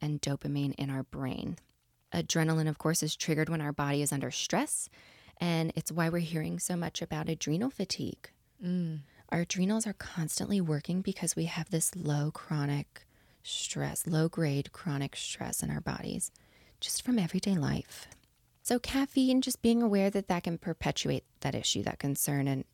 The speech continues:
Speaker 1: adrenal fatigue. And that's where you just feel exhausted. It's an unexplained exhaustion in your body, but you probably know when you have it.
Speaker 2: Yeah.
Speaker 1: So speaking with a professional is gonna be really important.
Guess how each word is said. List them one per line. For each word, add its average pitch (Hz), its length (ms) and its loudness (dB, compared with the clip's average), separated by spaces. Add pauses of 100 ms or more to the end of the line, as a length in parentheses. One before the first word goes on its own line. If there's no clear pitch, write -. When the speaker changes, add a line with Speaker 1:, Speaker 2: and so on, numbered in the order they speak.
(120)
Speaker 1:
adrenal 131 360 2
fatigue. - 420 -6
And 190 120 -8
that's 220 240 -2
where 262 100 2
you 254 140 0
just - 340 -4
feel 143 720 -2 (680)
exhausted. - 1000 -4
It's - 220 0
an 185 140 4 (200)
unexplained 165 1000 4
exhaustion 139 720 0
in 147 100 2
your 143 120 0
body, 131 480 -2 (380)
but 180 120 2
you 170 80 2
probably 175 640 2
know 143 280 6
when 143 240 4
you 139 100 2
have 147 240 -6 (140)
it. - 60 -14 (280)
Speaker 2:
Yeah. 147 320 -6 (240)
Speaker 1:
So 214 120 4
speaking 233 340 6
with 226 120 6
a 208 40 -4
professional 165 480 0
is 165 80 -2
gonna 156 160 -2
be 151 120 4
really 143 220 4
important. - 440 -4